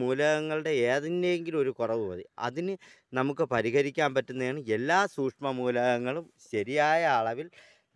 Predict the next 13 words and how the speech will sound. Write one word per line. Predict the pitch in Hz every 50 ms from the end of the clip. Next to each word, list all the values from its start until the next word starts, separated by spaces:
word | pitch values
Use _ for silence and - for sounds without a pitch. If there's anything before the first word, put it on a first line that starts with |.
| 120 120
നമ്മുടെ | 123 123 135 151 160 151 147 131 131
ഈ | 143 147 123 110
അടുക്കള | 110 135 135 - 180 180 180 165 151
വേസ്റ്റ് | 143 127 - - 139
എന്ന് | 131 123 117
പറയുന്ന | 110 113 113 110 104 - -
സാധനത്തിൽ | 101 104 110 110 110 110 101 - 107 - -
കാണും. | 92 90 90 92 87 _ - 110
കാരണം | 110 110 98 104 120 156 170 _ _ _ _ _ _ _ _ - 123 131
ഇതിൽ | 123 139 165 175 - - _ _ - _ _ _ _ _ _ _ -
പല | 139 131 131 135 156 185 196 175 180
പല | 175 170 170 170 170 165 - _ _ _ _ _ _ _ - - - - - - - 143 131 110
ജൈവവസ്തുക്കൾ | 127 139 143 151 170 175 165 160 - - 160 147 - 160